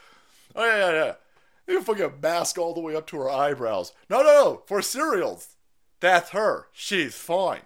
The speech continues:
And now for the next two years, she's not gonna say anything on any social media or anything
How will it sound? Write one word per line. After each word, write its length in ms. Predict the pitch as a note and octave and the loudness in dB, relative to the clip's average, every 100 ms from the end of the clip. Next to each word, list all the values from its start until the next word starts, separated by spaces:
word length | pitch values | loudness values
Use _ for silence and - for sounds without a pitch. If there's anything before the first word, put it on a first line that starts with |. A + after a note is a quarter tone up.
| _ _ _ _ - _ _ _ _ _ _ _ | _ _ _ _ -20 _ _ _ _ _ _ _
And 160 | C#3 | -2
now 140 | D#3 G3 | 0 -2
for 160 | F#3 C#3+ | -2 -10
the 140 | C#3 | -6
next 340 | E3 D#3 - | -6 -6 -12
two 160 | - E3+ | -8 -6
years, 360 | D#3 D#3+ F2 E2 - _ _ _ _ _ _ | -4 -4 -6 -12 -20 _ _ _ _ _ _
she's 360 | - G3+ D3+ | -4 -4 -4
not 200 | C3 G#2+ | -6 -6
gonna 180 | B2+ G#2 | -10 -12
say 360 | - D3+ B2 C3 | -8 -6 -4 -6
anything 460 | A#2+ G2 G2 E2+ - _ | -8 -10 -10 -10 -12 _
on 140 | A2+ A2 | -14 -12
any 180 | C3 C3+ | -12 -12
social 500 | - B2+ A2+ - G#2+ | -10 -12 -10 -14 -14
media 460 | G#2+ G#2 F2+ D2+ - _ _ | -12 -12 -10 -12 -16 _ _
or 160 | A2+ A#2+ - | -12 -12 -8
anything 600 | C3 G#2+ F#2 F#2 F2 | -8 -8 -16 -16 -16